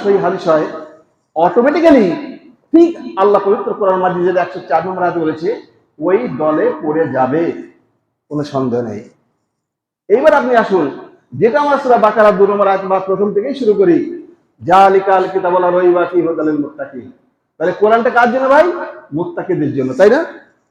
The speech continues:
মুত্তাকিদের জন্য। তাহলে মুত্তাকির কোনো দল নেই, মুত্তাকি সেই ব্যক্তি যে আল্লাহকে ভয় করে চলে,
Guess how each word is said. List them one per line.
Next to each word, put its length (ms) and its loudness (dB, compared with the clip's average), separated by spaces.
মুত্তাকিদের 480 4
জন্য। 300 4
তাহলে 180 2
মুত্তাকির 800 0
কোনো 140 6
দল 260 6
নেই, 300 2
মুত্তাকি 420 2
সেই 260 2
ব্যক্তি 500 -4
যে 140 2
আল্লাহকে 300 4
ভয় 180 2
করে 220 -2
চলে, 280 -8